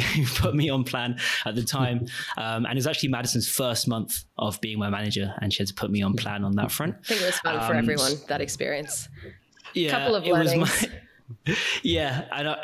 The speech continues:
Speaker 1: it was, I was the only rep at the time who was on plan, who's ever been on plan in, in Asia, um, 'cause we were quite newly established back then. So I'm more than aware of, like, w-, how the journey's begun and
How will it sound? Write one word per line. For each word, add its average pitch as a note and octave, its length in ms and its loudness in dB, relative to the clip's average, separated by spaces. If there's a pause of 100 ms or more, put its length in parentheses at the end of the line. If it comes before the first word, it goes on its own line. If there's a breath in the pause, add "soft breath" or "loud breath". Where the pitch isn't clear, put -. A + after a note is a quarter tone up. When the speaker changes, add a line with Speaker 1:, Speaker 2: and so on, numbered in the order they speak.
Speaker 1:
it F3+ 80 0
was, D#3+ 280 2
I D#3 80 0
was F3 140 2
the F3 160 4
only D#3 280 4
rep B2+ 380 0
at G#2+ 100 -2
the A#2 80 0
time A2+ 320 0
who G#2 100 0
was G#2+ 120 0
on G#2+ 100 0
plan, G2+ 340 -6 (200)
who's G#2 180 2
ever A2 180 0
been G#2 200 0
on G#2 80 0
plan G#2 280 -4
in, A2+ 220 0
in G2 160 -2
Asia, A#2+ 460 0
um, F#2+ 220 -4
'cause G#2 200 -2
we A2 60 2
were G2+ 80 2
quite A#2 340 -4 (240 loud breath)
newly A2 200 0
established G2+ 520 -2
back G2+ 200 -6
then. C#3+ 220 -4 (120)
So C3+ 560 2 (480)
I'm D3+ 120 2
more D#3+ 180 4
than D#3+ 140 2
aware C3+ 260 2
of, A#2+ 160 0
like, A#2 200 -2
w-, A2+ 200 -2
how A#2+ 300 0
the A2 160 -2
journey's B2 400 0
begun D3 520 0
and G#2+ 200 -2